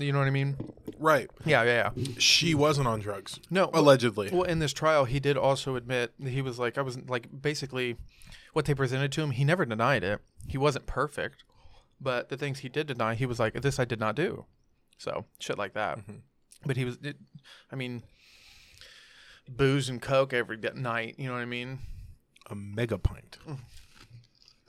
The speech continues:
Speaker 1: A mega glass of wine.
Speaker 2: <laughs>
Speaker 1: What the, what does that even mean?
Speaker 2: Oh.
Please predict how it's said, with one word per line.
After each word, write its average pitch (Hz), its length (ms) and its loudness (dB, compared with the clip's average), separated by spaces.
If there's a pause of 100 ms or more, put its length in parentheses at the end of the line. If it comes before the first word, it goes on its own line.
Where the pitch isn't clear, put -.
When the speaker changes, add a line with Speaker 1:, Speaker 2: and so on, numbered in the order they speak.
(2750)
Speaker 1:
A 156 80 -10
mega 135 320 -8
glass 127 360 -8
of 127 100 -10
wine. 113 280 -10 (140)
Speaker 2:
<laughs> 147 80 -8 (1800)
Speaker 1:
What 147 260 -4
the, 147 80 -6 (680)
what 139 120 6
does 147 120 6
that 170 120 8
even 139 220 4
mean? 120 260 0 (2250)
Speaker 2:
Oh. 170 880 -8